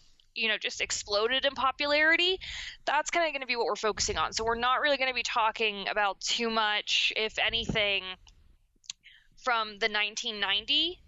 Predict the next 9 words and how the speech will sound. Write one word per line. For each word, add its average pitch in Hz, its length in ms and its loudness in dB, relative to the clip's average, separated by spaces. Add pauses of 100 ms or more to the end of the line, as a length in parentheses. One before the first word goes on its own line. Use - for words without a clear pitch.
(100)
film, 392 560 0
but 247 120 -2
I 240 80 0
will 240 180 -2
say 233 180 0
it's 202 140 -4
definitely 214 320 -4
worth 196 220 -4
watching. 156 340 -2